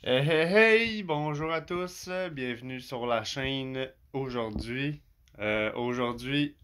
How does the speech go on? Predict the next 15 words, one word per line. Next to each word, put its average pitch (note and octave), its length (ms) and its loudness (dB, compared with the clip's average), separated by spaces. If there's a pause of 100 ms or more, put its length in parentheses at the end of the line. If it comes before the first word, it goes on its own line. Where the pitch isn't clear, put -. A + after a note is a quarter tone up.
(140)
analyse B2+ 600 0
du A2 180 -4
match B2 500 -4 (100)
numéro C3 460 0
trois B2+ 460 -2 (340)
des A2+ 120 -2
Islanders C3 580 4
de B2+ 60 -8
New A#2 160 -4
York B2 220 -4
face A2+ 300 -6
aux G2+ 60 -16
Flyers A#2 580 0
de A2+ 80 -6
Philadelphie. G#2 720 -10